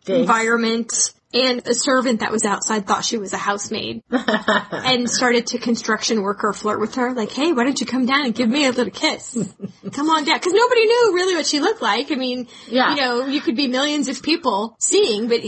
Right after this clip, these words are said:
Speaker 2: how close of a glimpse are you getting, really? So
Speaker 1: And let me just stop you there. Now, think about what you know about Queen Victoria. Does she, A,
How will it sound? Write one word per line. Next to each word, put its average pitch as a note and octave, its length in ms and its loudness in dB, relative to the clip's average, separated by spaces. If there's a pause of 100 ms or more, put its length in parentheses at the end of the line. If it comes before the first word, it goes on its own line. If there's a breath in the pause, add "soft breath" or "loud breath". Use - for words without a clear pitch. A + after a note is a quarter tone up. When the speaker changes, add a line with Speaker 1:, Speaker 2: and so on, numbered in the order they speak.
Speaker 2:
how D4+ 340 0
close D4 340 -2
of A3 80 -2
a B3 80 -2
glimpse C4+ 320 -4
are C4 80 2
you G#3+ 120 -4
getting, A#3+ 320 -2
really? G#3+ 300 -4
So B3 400 -2
Speaker 1:
And C#4 80 0
let F4 140 2
me G#4 100 -2
just F4 200 -4
stop C4+ 280 0
you C4 140 2
there. G3 400 0 (100)
Now, F#3 400 -2 (220)
think A3+ 160 -4
about F4 220 2
what F4 200 -2
you C4+ 160 2
know G3 280 2
about G3 320 0
Queen F#3+ 180 0
Victoria. E3+ 520 -4 (100)
Does F#3+ 260 0
she, C4+ 340 -4
A, F3+ 460 0